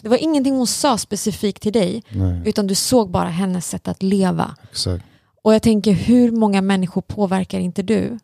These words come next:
Speaker 1: Inte för det du säger, utan för det liv du har valt att leva.
Speaker 2: Mm.
Speaker 1: Att människor kommer se det och välja en, en högre väg.
Speaker 2: Mm.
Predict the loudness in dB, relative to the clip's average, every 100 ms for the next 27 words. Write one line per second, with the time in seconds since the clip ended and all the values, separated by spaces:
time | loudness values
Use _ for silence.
0 | _ -4 -2 0 -4 -2 -2 0 -2 -2
1 | 2 2 2 -2 -6 -10 -6 -6 -4 -8
2 | -6 -4 -4 -4 -8 -4 0 4 4 2
3 | -2 -4 -4 -8 -8 -8 -6 -8 -10 -10
4 | 0 2 2 -2 _ -8 -4 2 2 2
5 | 0 -2 0 0 0 0 0 0 -2 -6
6 | -4 -8 -6 -4 -2 -2 -2 -4 -4 -2
7 | 0 0 0 -2 -6 -8 -10 -14 -18 -12
8 | -6 -6